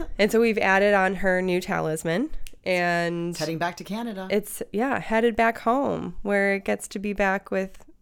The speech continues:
Speaker 1: Over her heart
Speaker 2: Yes.
Speaker 1: and beating with her pulse. Now she'll have the two beats.
Speaker 2: It,
Speaker 1: Yeah.
Speaker 2: yes. <laughs> Double time. So let's move in the transits. So the first transit that we're gonna start with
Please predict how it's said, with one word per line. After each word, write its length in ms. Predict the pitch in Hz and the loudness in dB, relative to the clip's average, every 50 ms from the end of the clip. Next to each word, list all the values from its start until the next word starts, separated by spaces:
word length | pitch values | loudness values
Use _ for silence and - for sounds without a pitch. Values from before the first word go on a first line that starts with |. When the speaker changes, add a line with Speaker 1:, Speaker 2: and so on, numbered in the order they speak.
| _ _ _ - _ _ _ | _ _ _ -20 _ _ _
Speaker 1:
Over 300 | 139 151 151 143 151 151 | -8 -8 -6 -6 -8 -8
her 180 | 143 151 151 139 | -6 -8 -8 -8
heart 380 | 135 143 139 135 127 127 - - | -8 -8 -8 -8 -10 -10 -6 -4
Speaker 2:
Yes. 440 | 196 180 175 - 123 - - - | -4 -4 -4 -6 -8 -12 -16 -18
Speaker 1:
and 120 | - - _ | -20 -18 _
beating 240 | 135 135 131 123 120 | -14 -14 -12 -12 -14
with 160 | 120 117 - | -16 -16 -16
her 100 | - 110 | -20 -20
pulse. 320 | - - 110 107 - - | -16 -10 -10 -10 -10 -10
Now 120 | 135 135 135 | -10 -12 -12
she'll 180 | - - 131 113 | -12 -14 -14 -14
have 220 | 123 110 107 _ _ _ _ - _ _ _ _ | -14 -16 -16 _ _ _ _ -20 _ _ _ _
the 60 | 135 | -16
two 180 | 131 - - 233 | -12 -10 -10 -8
beats. 520 | - - - - - - - - - - _ _ _ _ _ _ _ _ _ | -8 -10 -14 -14 -16 -14 -14 -14 -14 -16 _ _ _ _ _ _ _ _ _
Speaker 2:
It, 460 | - - 170 165 - - _ - - _ | -4 -2 -2 -2 -2 -4 _ -20 -20 _
Speaker 1:
Yeah. 160 | - - - - | -6 -6 -6 -6
Speaker 2:
yes. 280 | - - - - - - - - 185 - | -6 -12 -16 -10 -6 -6 -6 -2 0 0
<laughs> 240 | - - 226 190 | 2 2 0 2
Double 260 | 170 220 214 226 220 208 | 4 4 4 4 4 -2
time. 300 | - 196 - - - - _ _ _ - - - - - - - - _ | -2 -4 -4 -6 -10 -14 _ _ _ -20 -20 -20 -20 -20 -20 -20 -20 _
So 500 | - - - 220 208 208 208 208 208 202 202 | -8 2 4 6 8 8 6 6 4 4 4
let's 280 | 208 214 226 220 - | 4 2 2 2 0
move 200 | - 240 240 240 | 0 0 0 0
in 220 | 240 - 196 196 202 | 0 0 0 0 0
the 80 | 196 190 | -2 -2
transits. 1040 | 190 - - - 160 156 160 160 160 160 160 - - - - - - - - - - - _ | -4 -6 -8 -4 -2 0 0 0 -2 -2 -2 -2 -2 -2 -2 -6 -12 -12 -12 -14 -16 -18 _
So 560 | _ - - - 185 180 180 175 175 175 175 175 - _ | _ -6 0 2 4 6 6 4 4 2 0 -2 -4 _
the 120 | - 170 165 | -4 -4 -4
first 540 | 170 - - - - 254 285 320 302 - - | -4 -6 -16 -2 0 2 2 2 0 -4 -4
transit 480 | - 220 208 233 240 233 - 185 170 | -2 0 2 2 2 2 0 -2 -4
that 140 | 175 170 170 | -2 -2 0
we're 100 | 165 165 | 0 0
gonna 140 | 170 165 165 | 0 0 -2
start 340 | 165 - - 180 185 175 - | -2 -2 0 2 2 2 2
with 460 | 170 165 160 165 165 - - - | 2 2 2 0 -2 -4 -12 -14